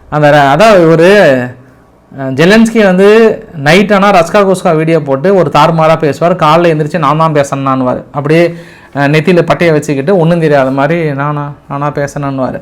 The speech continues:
ஆனா ட்ரம்ப் அவர்களை பொறுத்த வரைக்கும்னா அந்த வாரம் பூரா நல்லா ஓடினாலும் அந்த சனி ஞாயிறு ஆனா ஒரு அப்படி வெறி பிடிச்ச வேங்கையா போறாரு. கரெக்டா வெள்ளிக்கிழமை நைட் ஆனா அப்புறம் கோல்ஃப் விளையாட அப்படியே போயிடுறாரு. போயிட்டு ஞாயிற்றுக்கிழமை ரெஸ்ட் எடுத்து காலைல எந்திரிச்சா "என்னப்பா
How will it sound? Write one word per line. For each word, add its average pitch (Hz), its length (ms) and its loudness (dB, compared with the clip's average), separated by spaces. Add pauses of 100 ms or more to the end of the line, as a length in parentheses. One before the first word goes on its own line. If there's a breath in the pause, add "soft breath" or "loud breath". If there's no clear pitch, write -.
(440 loud breath)
ஆனா 190 240 2
ட்ரம்ப் 233 320 2
அவர்களை 240 280 4
பொறுத்த 202 220 0
வரைக்கும்னா 190 240 2
அந்த 214 80 2
வாரம் 190 380 4
பூரா 208 180 4
நல்லா 180 360 2
ஓடினாலும் 156 360 2
அந்த 196 140 2
சனி 185 280 2
ஞாயிறு 208 320 4
ஆனா 180 180 2
ஒரு 202 160 4
அப்படி 180 140 2
வெறி 170 220 2
பிடிச்ச 185 280 -2
வேங்கையா 165 360 0
போறாரு. 151 460 0
கரெக்டா 160 320 0
வெள்ளிக்கிழமை 180 460 2
நைட் 160 240 0
ஆனா 156 160 2 (520 loud breath)
அப்புறம் 185 320 0
கோல்ஃப் 214 220 4
விளையாட 202 300 4
அப்படியே 185 300 2
போயிடுறாரு. 165 640 2
போயிட்டு 202 280 0
ஞாயிற்றுக்கிழமை 180 480 0
ரெஸ்ட் 170 180 0
எடுத்து 185 220 -2
காலைல 175 380 2
எந்திரிச்சா 165 360 -4
"என்னப்பா 165 360 -2